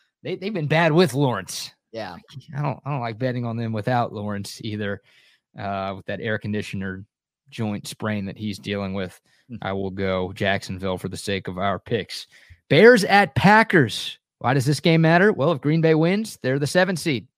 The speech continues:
Speaker 1: If they lose, they are not a seed. They'd be out of the playoffs. Chicago,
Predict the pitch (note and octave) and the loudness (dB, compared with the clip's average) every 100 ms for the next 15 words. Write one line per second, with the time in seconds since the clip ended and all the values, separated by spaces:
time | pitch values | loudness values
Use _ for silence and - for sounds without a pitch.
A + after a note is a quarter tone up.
0 | _ A2 A2 C3 C3+ D3 F#3 A3 - - | _ -8 -4 -4 -2 0 0 -2 -8 -10
1 | A#2+ C3 C#3 C3+ C3+ C#3 C#3 C3 F3 D3 | -6 -2 -2 -2 0 0 -2 -2 -2 -2
2 | D3 A2 - _ - A2 B2+ C3 A#2+ D#3+ | -4 -6 -10 _ -12 -4 -4 -4 -2 0
3 | D#3+ B2 G2+ - _ _ _ _ _ - | 2 0 -4 -18 _ _ _ _ _ -14
4 | - D3 E3 F#3+ G3 F#3+ | -2 0 2 0 -2 -6